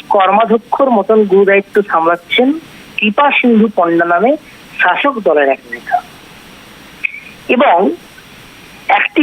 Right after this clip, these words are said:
নলকূপ খনন করার কথা হয়েছিল স্থানীয় পঞ্চায়েতের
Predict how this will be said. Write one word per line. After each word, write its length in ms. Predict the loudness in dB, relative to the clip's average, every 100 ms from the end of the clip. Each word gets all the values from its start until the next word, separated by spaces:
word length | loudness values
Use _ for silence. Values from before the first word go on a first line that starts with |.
| 2
নলকূপ 440 | 2 2 2 0 0 -8 -20 -16 -8
খনন 300 | -2 0 2 2
করার 200 | 2 2 0
কথা 180 | -2 0 -2
হয়েছিল 400 | 0 0 0 0 2 2 -2 -12 -12
স্থানীয় 400 | -4 -2 0 0 0
পঞ্চায়েতের 500 | -2 -2 0 0 0